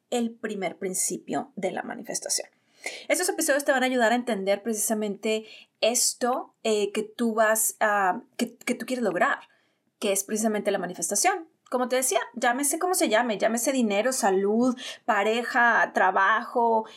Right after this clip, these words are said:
eh, pago de deuda, eh, lo que sea, no importa. Pero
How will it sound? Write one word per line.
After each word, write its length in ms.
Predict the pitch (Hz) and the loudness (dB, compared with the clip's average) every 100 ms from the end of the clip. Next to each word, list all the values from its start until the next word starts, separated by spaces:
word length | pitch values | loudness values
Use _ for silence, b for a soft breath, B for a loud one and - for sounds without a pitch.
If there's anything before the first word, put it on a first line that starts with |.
| B | B
eh, 220 | - 220 214 | -2 0 2
pago 280 | 214 233 | 2 0
de 140 | 220 196 | 0 2
deuda, 760 | 220 262 240 247 233 226 220 - | 2 2 2 4 6 4 4 0
eh, 240 | - - | -4 -4
lo 280 | - 285 285 | 2 4 4
que 100 | 277 | 0
sea, 300 | - - - | 0 0 2
no 80 | 247 | 2
importa. 460 | 254 294 294 - B B B B _ _ _ _ _ _ - | 4 0 0 -6 B B B B _ _ _ _ _ _ -2
Pero 420 | 277 277 339 - | 0 2 2 0